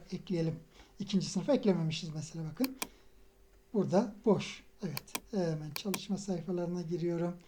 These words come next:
Ve oradan, e, şu sayfayı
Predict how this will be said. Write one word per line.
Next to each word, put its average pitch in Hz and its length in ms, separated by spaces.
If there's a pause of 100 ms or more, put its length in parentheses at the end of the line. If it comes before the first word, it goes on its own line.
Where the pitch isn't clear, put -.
(720)
Ve 185 180 (140)
oradan, 185 840 (1080)
e, 170 640 (120)
şu 160 200
sayfayı 170 800